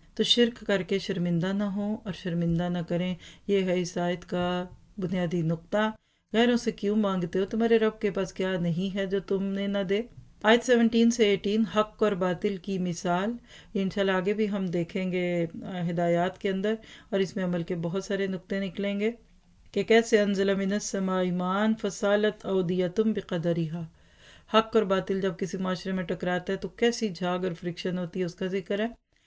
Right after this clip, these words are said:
नाइनटीन से ट्वेंटी फ़ोर, हक का साथ देने वालों की सिफात। क्या खूबसूरत खूबियाँ ऐसे लोगों की कि जो आ जाते हैं इस रास्ते में, "अल्लज़ीना यूफ़ूना बिअहदिल्लाह",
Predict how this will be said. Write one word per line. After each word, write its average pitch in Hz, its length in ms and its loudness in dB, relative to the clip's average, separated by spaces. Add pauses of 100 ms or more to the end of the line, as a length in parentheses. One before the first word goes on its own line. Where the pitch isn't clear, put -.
(220)
नाइनटीन 214 420 6
से 233 140 2
ट्वेंटी 208 340 0
फ़ोर, 208 340 0 (340)
हक 226 200 2
का 254 120 2
साथ 196 300 2
देने 185 300 2
वालों 175 320 0
की 208 140 -4
सिफात। 202 600 -2 (360)
क्या 220 220 4
खूबसूरत 180 560 -2
खूबियाँ 202 400 -2
ऐसे 208 260 0
लोगों 196 380 0
की 226 260 2 (380)
कि 196 120 4
जो 185 160 2
आ 190 260 0
जाते 208 320 4
हैं 208 80 0
इस 196 140 -6
रास्ते 196 360 0
में, 196 140 0
"अल्लज़ीना 190 600 0
यूफ़ूना 180 600 0
बिअहदिल्लाह", 190 640 0